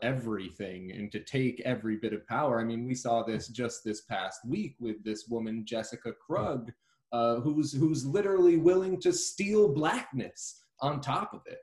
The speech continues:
right? I mean, so this is, this is just nonstop. Um, but yeah, no. So, so, so Tommy, you, you, you brought up your book here and, and, and the responses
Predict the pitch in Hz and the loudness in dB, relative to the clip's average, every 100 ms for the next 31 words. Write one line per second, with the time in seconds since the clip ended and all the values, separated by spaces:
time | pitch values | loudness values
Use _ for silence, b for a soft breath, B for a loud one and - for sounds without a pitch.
0 | _ 113 147 160 139 139 131 131 170 - | _ -2 0 -2 -2 -2 -2 0 0 0
1 | 123 113 B B 131 151 127 120 117 101 | -4 -6 B B -4 -4 -2 -2 -4 -2
2 | 107 117 110 92 - 113 98 87 - 123 | -2 0 -2 -4 -6 -2 -2 -4 -12 -10
3 | - 107 98 95 _ _ _ 190 185 175 | -4 -2 -4 -10 _ _ _ 4 6 8
4 | 139 139 135 160 143 - 151 - 143 139 | 6 2 0 -2 -2 0 -2 0 -2 -2
5 | 190 185 160 135 143 135 135 b _ 143 | -2 0 0 0 2 0 -2 b _ 2
6 | 143 135 135 143 147 135 175 185 160 143 | 4 4 2 0 -2 2 4 4 4 2
7 | 127 127 156 190 - - 127 113 110 107 | 2 2 2 0 0 0 2 2 0 -2
8 | 113 110 107 113 107 110 110 107 104 107 | -2 -2 -4 -4 -4 -4 -4 -4 -4 -6
9 | - 127 123 - 107 | -2 0 0 -4 -8